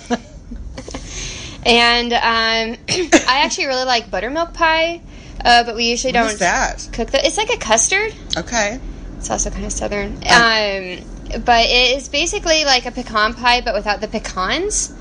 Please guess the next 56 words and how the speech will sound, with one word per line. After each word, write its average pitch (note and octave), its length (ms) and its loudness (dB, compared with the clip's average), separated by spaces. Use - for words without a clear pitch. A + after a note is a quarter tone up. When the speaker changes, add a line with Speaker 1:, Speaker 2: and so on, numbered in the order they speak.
Speaker 2:
Okay. G#3 280 2
Speaker 1:
And F#3+ 120 -6
every B3 260 4
year B3+ 140 4
I A3+ 80 4
push E4+ 300 -2
for G#3 240 0
it, F#3+ 260 0
but G#3+ 140 6
then A3+ 580 2
my A3 120 0
mom's A3+ 300 0
just A#3 160 -2
like, G3+ 240 0
"No, A#3 460 4
why G3 180 2
would G#3 200 -2
you G#3 120 -4
get G#3 160 0
rid G3+ 140 -2
of F#3+ 80 -2
the F#3 80 -4
nuts? G#3 340 2
They're G3 160 -4
delicious." F#3+ 800 0
Speaker 2:
<laughs> - 40 -16
Speaker 1:
So A3 260 4
we A3+ 100 2
end C4+ 120 2
up C#4+ 80 0
just D#4 140 -2
having B3+ 240 0
pecan G#3+ 340 -4
pie, G#3 180 2
and G#3+ 140 -2
then G#3 60 -2
I G3 40 2
scoop G3+ 340 -4
all G#3+ 120 2
the G#3 60 -2
pecans F#3 440 -6
off F#3+ 160 -2
and F3+ 100 -14
put F#3 120 -2
it - 20 4
on F#3 100 -2
my E3+ 120 -4
mom's E3 320 -6
plate. G3+ 320 0
Speaker 2:
Okay. A#3 300 2
I've G3 100 4
never G3 220 4
actually D3 460 -2
eaten - 220 -8
pecan D#3 320 -6
pie. D#3 360 -4